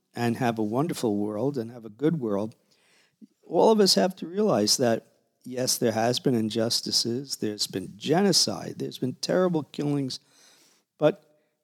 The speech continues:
we shouldn't forget what happened. But it, it's also, a, um, at the same time, it's a blessing to forget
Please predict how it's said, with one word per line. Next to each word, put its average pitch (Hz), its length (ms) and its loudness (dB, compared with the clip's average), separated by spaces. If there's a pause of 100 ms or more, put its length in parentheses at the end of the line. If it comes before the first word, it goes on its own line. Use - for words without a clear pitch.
(180)
we 185 180 -6
shouldn't 175 380 6
forget 160 400 4
what 156 180 4
happened. 131 500 0 (960)
But 127 300 2 (260)
it, 160 220 -2
it's 151 260 4
also, 147 400 6
a, 143 180 4
um, 113 440 2 (720)
at 185 140 -6
the 160 80 2
same 185 260 4
time, 196 260 2
it's 185 140 2
a 180 60 4
blessing 180 480 2
to 143 180 2
forget 107 560 0